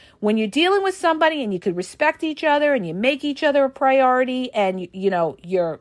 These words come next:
able, you know, you're an independent, secure person. You don't have to, you know, nurture or, or support somebody.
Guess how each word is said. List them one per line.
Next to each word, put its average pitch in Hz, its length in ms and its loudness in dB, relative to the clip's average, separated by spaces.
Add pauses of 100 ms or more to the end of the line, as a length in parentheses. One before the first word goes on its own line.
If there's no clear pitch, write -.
(120)
able, 262 440 2 (540)
you 233 140 -2
know, 180 280 0 (220)
you're 202 180 2
an 190 80 -2
independent, 285 720 0
secure 277 500 2
person. 339 680 2
You 262 120 0
don't 202 200 0
have 233 300 0
to, 220 280 4 (320)
you 220 120 0
know, 196 200 4
nurture 269 680 4
or, 196 300 0
or 190 120 -2
support 285 560 -2
somebody. 277 760 2